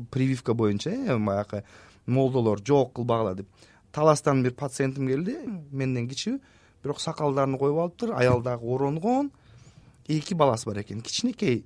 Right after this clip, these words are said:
э, эки жарым жаш и эки жаш. Вакцина алдырбаптыр. Ва-, вакцина арам деп алдырбаптыр.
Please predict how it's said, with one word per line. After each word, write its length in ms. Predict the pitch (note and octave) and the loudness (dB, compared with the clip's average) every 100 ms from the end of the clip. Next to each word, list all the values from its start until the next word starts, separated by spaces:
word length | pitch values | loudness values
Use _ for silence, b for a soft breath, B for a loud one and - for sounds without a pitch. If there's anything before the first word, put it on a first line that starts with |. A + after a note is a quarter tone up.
| - | -8
э, 240 | A#2 A2 - | -6 -6 -4
эки 260 | D3+ - | -6 -4
жарым 300 | C#3 D3 E3 F3 | 4 4 4 -2
жаш 280 | C#4+ - _ - | -4 -10 _ -8
и 360 | F#3 B3+ E4 - | -6 -6 -10 -6
эки 240 | C#3 B2+ G2+ | -6 -6 -10
жаш. 320 | F#2+ - - - b b b b b b b b b - | -12 -14 -20 -20 b b b b b b b b b -6
Вакцина 440 | C#3+ D#3 - A3 E3+ | -2 -2 4 6 8
алдырбаптыр. 540 | D3 A2+ F#2 - - - - _ _ _ - | 6 2 -2 -6 -20 -20 -20 _ _ _ -18
Ва-, 340 | G#2 A#2+ B2 - | -10 -8 -8 -6
вакцина 520 | A#2 B2 - G#2+ G#2 | -6 -6 -6 -2 2
арам 260 | C#3 G#3 F#3 | 2 2 -2
деп 160 | D#3 | -6
алдырбаптыр. 600 | A2 A#2+ B2+ D3 - - | -6 -6 -6 -10 -10 -16